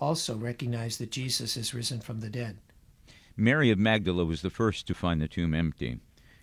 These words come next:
Speaker 2: Is there any significance that you see in John's reporting that Mary was the first to find the tomb empty? But then she jumps to the conclusion, and I suppose any of us would, that they have taken the Lord, we don't know where they put him.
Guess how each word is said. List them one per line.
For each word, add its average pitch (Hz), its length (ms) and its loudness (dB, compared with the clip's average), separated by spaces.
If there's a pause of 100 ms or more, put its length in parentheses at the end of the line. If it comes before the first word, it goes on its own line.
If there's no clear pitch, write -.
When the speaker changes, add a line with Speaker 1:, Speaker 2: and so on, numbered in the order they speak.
(160)
Speaker 2:
Is 101 140 -2
there 117 120 6
any 170 140 2
significance 127 680 -2
that 104 120 -4
you 107 120 0
see 104 320 2
in 90 140 4
John's 95 440 2
reporting 98 520 0
that 92 120 -2
Mary 95 280 4
was 90 220 0
the 90 80 -4
first - 320 -6
to 98 60 -2
find 87 280 0
the 82 80 0
tomb 87 300 -2
empty? 87 360 0 (460)
But 95 120 -2
then 143 200 4
she 127 160 -4
jumps 113 340 2
to 101 100 -4
the 87 100 -2
conclusion, 113 800 0
and 85 140 -2
I 82 60 0
suppose 73 400 -2
any 87 200 2
of 58 100 -6
us 55 200 -10
would, 85 340 -2 (400)
that 87 360 2
they 101 280 4
have 92 220 0
taken 123 380 2
the 82 80 2
Lord, 80 340 0
we 82 100 -2
don't 85 200 0
know 87 160 2
where 82 260 0
they 87 100 0
put - 260 -2
him. 92 100 -4